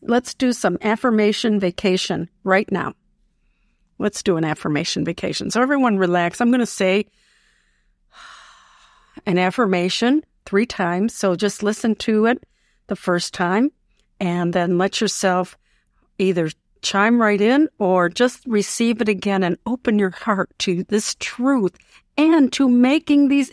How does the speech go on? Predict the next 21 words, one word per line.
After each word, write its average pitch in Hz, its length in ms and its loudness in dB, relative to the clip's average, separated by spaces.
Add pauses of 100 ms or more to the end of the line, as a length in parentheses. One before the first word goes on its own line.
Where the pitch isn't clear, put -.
affirmations 214 1040 0
intentions. 254 1160 0 (800)
Affirmations 285 680 2
can 269 260 0
always 240 420 0
be 190 340 -2
intentions. - 1000 -2
This 254 200 -4
is 285 120 -4
the 254 140 0
power 226 600 -2
of 175 200 -6
intention. 185 720 -8 (1400)
So 214 200 -2
let's, 220 460 -4
let's 240 280 -2
do 233 100 0
the 180 100 0
first - 340 -2
one 175 160 -2
now. 151 200 -8